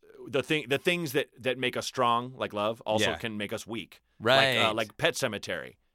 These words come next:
Speaker 2: Yeah.
Speaker 1: They, "Don't bury the kid there. Your kid'll come back, but he'll be different." It's like, holy shit, what an option to give a father and a mother.
Speaker 2: Yeah.
Speaker 1: "But he'll be alive, our infant son?"
Speaker 2: Yeah.
Speaker 1: And they bury him, and he comes back, this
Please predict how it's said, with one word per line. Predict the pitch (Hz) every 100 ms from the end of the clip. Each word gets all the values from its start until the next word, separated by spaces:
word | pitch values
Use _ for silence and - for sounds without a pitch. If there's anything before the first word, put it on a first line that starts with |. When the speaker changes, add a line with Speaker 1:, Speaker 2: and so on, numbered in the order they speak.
| _ -
Speaker 2:
Yeah. | 117 107
Speaker 1:
They, | 87 117 127 120 123
"Don't | 139 147
bury | 139 135 127
the | 113
kid | 127 101
there. | 98 76 - _ _ _ _
Your | 131 160
kid'll | - 220
come | - 170 151
back, | 156 117 - - _ _ _
but | 135
he'll | 135
be | 127
different." | 107 120 - 85 - _
It's | 127 160
like, | 135 - _ _ _
holy | - 208 143
shit, | - 262 131 131
what | 185
an | 190
option | 196 - 151
to |
give | 127 139
a | 143
father | - 170 185 127 98
and | 104
a |
mother. | 113 156 85 -
Speaker 2:
Yeah. | 117 139 127 95 78 - _ 165
Speaker 1:
"But | 170 196
he'll | - 196
be | 160 190
alive, | 165 156 156 196 233 -
our | 156 160
infant | 175 165 165
son?" | - 170 170 254 294 - _ _
Speaker 2:
Yeah. | - 175 -
Speaker 1:
And | 143
they | 139
bury | 143 156 185 139
him, | 143
and | 139
he | 139
comes | - 160 127
back, | 147 165 -
this | 127